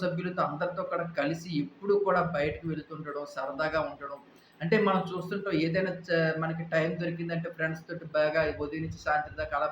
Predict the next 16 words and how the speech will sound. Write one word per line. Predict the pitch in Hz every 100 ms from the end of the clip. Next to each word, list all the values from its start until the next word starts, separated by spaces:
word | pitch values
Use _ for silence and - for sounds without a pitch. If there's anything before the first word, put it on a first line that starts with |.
| 147
బయటకు | 143 -
తిరిగేస్తుంటాం, | 151 147 151 - - 151 147 143
రాత్రికి | 147 - 147
వచ్చేస్తుంటాం. | - 143 - - 170
కానీ | 180 180
వీళ్ళు | 180 170 165 - - 294 285
ఎక్కువ | - - 226 190
టైమ్ | 196 190
స్పెండ్ | - 180 180
చేసేది | 165 - 160 -
కుటుంబ | - 185 180 175 160
సభ్యులతో, | - 143 - - - - - - - - 160
పిల్లలతోటి, | 156 170 175 170 165 - - - -
భార్య, | 147 147 160 156 139 - -
అమ్మ, | 165 165 147 135
నాన్న, | 143 151